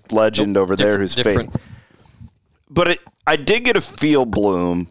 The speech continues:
Speaker 1: It wa-, I think it was when Patton committed, and then you looked at all these Iowa guys, and you go, "Okay, this feels different." And I don't know exactly, like, what type of perspective to put on it,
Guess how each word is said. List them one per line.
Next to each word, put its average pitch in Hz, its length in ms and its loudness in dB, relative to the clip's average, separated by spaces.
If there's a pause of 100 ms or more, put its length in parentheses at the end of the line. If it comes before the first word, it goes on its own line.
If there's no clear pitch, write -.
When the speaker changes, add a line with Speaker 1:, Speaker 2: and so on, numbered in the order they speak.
(1000)
Speaker 1:
It 151 100 2
wa-, 151 120 2
I 147 100 2
think 247 240 0
it - 80 -2
was 160 140 0
when 120 200 0
Patton 120 500 0
committed, 85 520 -2 (500)
and 127 120 2
then 135 80 2
you 139 120 2
looked 170 280 0
at 165 60 4
all 151 140 2
these 127 180 2
Iowa 104 320 4
guys, 85 380 0
and 127 140 -2
you 127 80 0
go, 120 260 2
"Okay, 170 220 0
this 180 220 0
feels 190 340 0
different." 123 600 0 (480)
And 139 100 2
I 139 80 2
don't 180 340 2
know 156 460 2
exactly, 135 680 0
like, 117 320 0
what 120 360 -2
type 131 260 2
of 120 140 0
perspective 120 600 0
to 98 160 -2
put 147 260 0
on 139 180 2
it, 139 160 -2